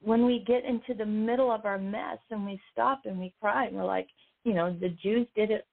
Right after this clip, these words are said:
all the time, the Hebrews, <laughs> you know, "Oh my gosh, we found ourselves in, you know, again, um, under siege, again, you know, being occupied, again," you know, and, and turning back to the Lord,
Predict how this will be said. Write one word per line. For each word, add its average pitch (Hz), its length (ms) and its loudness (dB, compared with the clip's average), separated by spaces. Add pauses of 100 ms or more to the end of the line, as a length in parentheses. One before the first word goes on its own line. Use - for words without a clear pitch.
(120)
all 196 200 6
the 233 100 -4
time, 247 280 -6
the 170 80 -6
Hebrews, 185 480 -4
<laughs> - 40 -20
you 190 120 -2
know, 202 340 0 (580)
"Oh 208 120 4
my 220 140 2
gosh, 277 240 4 (340)
we 214 400 -2
found 226 200 4
ourselves 254 400 2 (360)
in, 226 340 4
you 226 140 2
know, 214 260 0 (160)
again, 196 760 2 (400)
um, 175 380 -2 (460)
under 196 280 0 (140)
siege, 208 400 0
again, 180 720 0
you 185 120 -2
know, 175 160 0
being 190 380 -4
occupied, 175 680 -2
again," 180 520 0 (400)
you 185 120 0
know, 175 240 0
and, 180 160 -2
and 185 260 0
turning 208 480 0 (140)
back 196 280 2 (100)
to 226 120 2
the 208 100 -4
Lord, 180 460 4